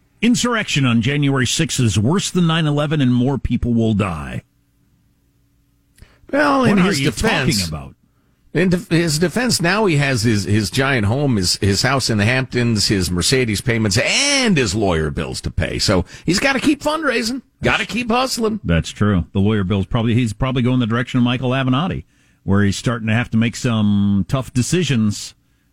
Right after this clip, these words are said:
Speaker 1: to try to keep up his lifestyle.
Speaker 2: How surprised would you be if he ends up in the Who's Gal?
Speaker 1: Oh, not. I, I'll be surprised if he avoids it.
Speaker 2: Right. Yeah, absolutely. If you didn't hear it, uh, Michael Avenatti was sentenced to prison yesterday. Got a,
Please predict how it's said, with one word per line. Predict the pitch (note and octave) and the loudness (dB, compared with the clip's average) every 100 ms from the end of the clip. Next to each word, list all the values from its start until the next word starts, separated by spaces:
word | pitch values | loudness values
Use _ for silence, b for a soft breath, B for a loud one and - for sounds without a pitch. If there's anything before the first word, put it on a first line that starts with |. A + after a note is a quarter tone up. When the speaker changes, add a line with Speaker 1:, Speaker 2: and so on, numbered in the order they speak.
| - | -14
Speaker 1:
to | G#2 | -4
try | B2+ A2+ | 0 0
to | G2+ | 2
keep | B2+ B2+ | 0 0
up | B2 | -2
his | A2 | 0
lifestyle. | A#2+ C#3 - - D2+ A#1+ - _ _ _ _ _ | 0 -2 -4 -6 -6 -8 -16 _ _ _ _ _
Speaker 2:
How | - - B3+ C4+ | -6 0 2 2
surprised | - F#3+ - D#3+ D3+ C3+ | 0 -2 -2 -2 0 2
would | C3 F#2+ | 0 0
you | F2+ | 0
be | A2+ G#2+ | 0 2
if | G2 | 0
he | A2+ G#2 | 0 2
ends | F#2 F2 G#2 | 2 0 0
up | E2 F#2+ | -2 -2
in | D#2+ | 0
the | |
Who's | D#2 F2 D2 | 2 2 0
Gal? | - B1+ - - - | -2 -4 -6 -14 -4
Speaker 1:
Oh, | A3 F3 | 0 2
not. | B2 D3 G3 C#3+ - | 2 0 -2 -6 -6
I, | G#2 B2+ | -4 -2
I'll | B2 C#3+ | -2 0
be | C#3 | 0
surprised | C3 C3 C#3+ C#3+ | 0 0 0 0
if | A#2+ | 2
he | C3 | 2
avoids | B2 A2 D3+ G#3 - | 2 0 0 -2 -4
it. | - G#3 - _ _ - | -12 -18 -20 _ _ -2
Speaker 2:
Right. | D3 F2 - - _ _ | -2 -2 -8 -20 _ _
Yeah, | G2 C#2+ C#2 _ - | -6 -6 -10 _ -2
absolutely. | A#2+ G2+ - D#2+ C2+ C2+ | 0 0 -2 -4 -4 -8
If | D#2+ | -2
you | G3+ | 0
didn't | B3+ B3+ | 2 2
hear | F3 C4 E3+ | 2 0 -2
it, | A2 | -2
uh, | B2+ | -2
Michael | A2 D3+ C#3+ | 0 -2 -2
Avenatti | D3 A2 B2 D3 | -2 0 -2 -2
was | F2 - | -2 -2
sentenced | A2+ - F#2 | -2 -4 -6
to | - | -4
prison | C3 G#2+ D#2 | -2 0 -2
yesterday. | D2 - C#2 C2+ | -4 -6 -4 0
Got | - - - - - | 2 2 2 0 0
a, | - - - | -2 -4 -8